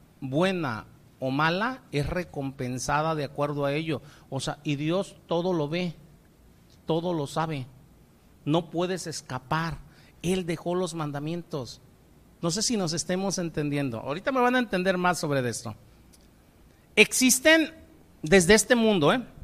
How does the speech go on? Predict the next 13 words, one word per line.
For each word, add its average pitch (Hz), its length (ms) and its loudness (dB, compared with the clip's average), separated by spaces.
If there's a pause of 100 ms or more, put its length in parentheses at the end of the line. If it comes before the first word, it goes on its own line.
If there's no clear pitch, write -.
(600)
muchas 262 420 6
recompensas 220 800 2
naturales 175 840 2 (300)
a 156 80 2
nuestra 160 380 0
fidelidad. 156 720 0 (1600)
Ejemplo, 156 540 2 (800)
yo 190 220 4
he 220 420 4
escuchado 202 1000 6
hermanos, 151 640 2
o 110 120 -8
sea, 104 300 -10